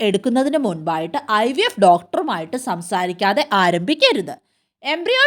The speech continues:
ട്രാൻസ്ഫർ കഴിഞ്ഞ് എത്ര സമയത്തിനുള്ളിലാണ് ഇംപ്ലാന്റേഷൻ സാധാരണമായിട്ട്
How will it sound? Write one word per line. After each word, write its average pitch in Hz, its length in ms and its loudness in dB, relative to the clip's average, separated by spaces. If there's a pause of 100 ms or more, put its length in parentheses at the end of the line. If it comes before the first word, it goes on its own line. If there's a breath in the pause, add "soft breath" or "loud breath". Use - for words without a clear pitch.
ട്രാൻസ്ഫർ 202 520 0
കഴിഞ്ഞ് 180 300 -4 (140)
എത്ര 359 240 -8 (160)
സമയത്തിനുള്ളിലാണ് 226 1000 0 (140)
ഇംപ്ലാന്റേഷൻ 180 640 -4 (120)
സാധാരണമായിട്ട് 247 840 2